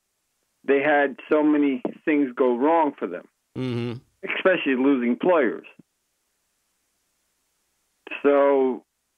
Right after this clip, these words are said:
Speaker 1: what's it gonna take?
Speaker 2: What's it gonna take? They just need to start scoring some runs. It's plain and simple.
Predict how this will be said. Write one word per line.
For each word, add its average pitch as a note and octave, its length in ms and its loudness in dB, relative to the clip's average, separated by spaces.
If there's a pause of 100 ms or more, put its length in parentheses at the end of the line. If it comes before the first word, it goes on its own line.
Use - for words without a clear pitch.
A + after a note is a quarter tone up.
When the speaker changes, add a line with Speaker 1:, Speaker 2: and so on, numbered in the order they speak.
(1080)
Speaker 1:
what's A2 300 -2
it A#2+ 100 0
gonna C3+ 220 2
take? C3+ 380 0 (1900)
Speaker 2:
What's D#3 260 -6
it G3 80 -4
gonna G3+ 220 -4
take? G#3+ 320 -4 (1040)
They C#3+ 120 -8
just F3+ 280 -6
need F#3 100 -2
to F#3+ 100 -4
start F3 220 -4
scoring F#3 440 -4
some F3+ 200 -6
runs. F3+ 340 -2
It's A2 120 -12
plain D3+ 240 -4
and E3 100 -4
simple. F#3 460 -4